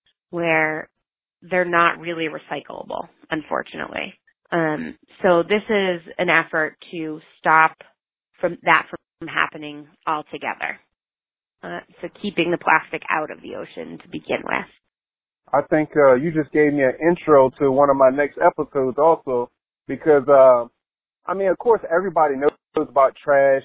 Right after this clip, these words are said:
Speaker 2: and, you know, pollution and just how dirty our waters are and, you know, just in the bottom or the top. But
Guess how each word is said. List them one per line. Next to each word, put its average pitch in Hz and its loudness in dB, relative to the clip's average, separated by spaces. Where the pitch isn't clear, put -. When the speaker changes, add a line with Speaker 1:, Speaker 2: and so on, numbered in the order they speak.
Speaker 2:
and, 120 -6
you 135 -10
know, 127 0
pollution 143 0
and 117 0
just 170 4
how 170 4
dirty 156 0
our 135 0
waters 131 -2
are 135 2
and, 117 -12
you 170 -12
know, 139 -4
just 131 -16
in 131 -8
the 120 -2
bottom 143 4
or 120 -2
the 113 -12
top. 143 2
But 151 0